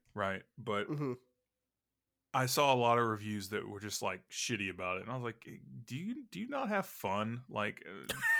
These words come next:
Speaker 2: <laughs>
Speaker 1: nobody is expecting this movie. I, I hate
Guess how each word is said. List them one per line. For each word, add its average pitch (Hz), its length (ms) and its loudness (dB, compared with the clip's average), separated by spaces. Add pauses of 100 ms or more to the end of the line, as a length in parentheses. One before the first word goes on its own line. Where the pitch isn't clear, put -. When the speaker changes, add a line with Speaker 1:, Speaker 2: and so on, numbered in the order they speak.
(200)
Speaker 2:
<laughs> 855 460 -4
Speaker 1:
nobody 220 380 4
is 208 160 2
expecting 151 460 4
this 131 160 2
movie. 127 340 0 (340)
I, - 120 6 (100)
I 175 140 8
hate 165 720 4